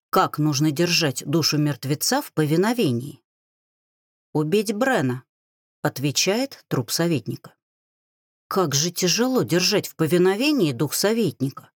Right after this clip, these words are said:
Он в ярости и рвётся разделаться с тем, кто его потревожил. Много сил уходит на его допрос. "Как ты собирался убить Брена?"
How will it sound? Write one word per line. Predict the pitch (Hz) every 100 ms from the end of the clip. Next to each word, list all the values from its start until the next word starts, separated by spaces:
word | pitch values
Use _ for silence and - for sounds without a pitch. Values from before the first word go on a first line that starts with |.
| _ -
Он | 170 185
в | 156
ярости | 135 147 214 240 - - - _ -
и | 170
рвётся | 147 226 240 202
разделаться | 185 180 160 262 285 - 160
с | -
тем, | 220 277
кто | - 190
его | 139 139 156
потревожил. | 196 190 262 285 247 123 127 _ _ _ _ _ _
Много | 180 226 254 151 220
сил | - 262 175
уходит | 175 - 202 127 -
на | 143 156
его | 170 165
допрос. | 131 180 - 151 - - _ _ _ _ _ _ _ _ _
"Как | - 311 -
ты | 254
собирался | 226 226 190 214 202 180 - 220
убить | 185 170 139
Брена?" | 147 190 220 247 269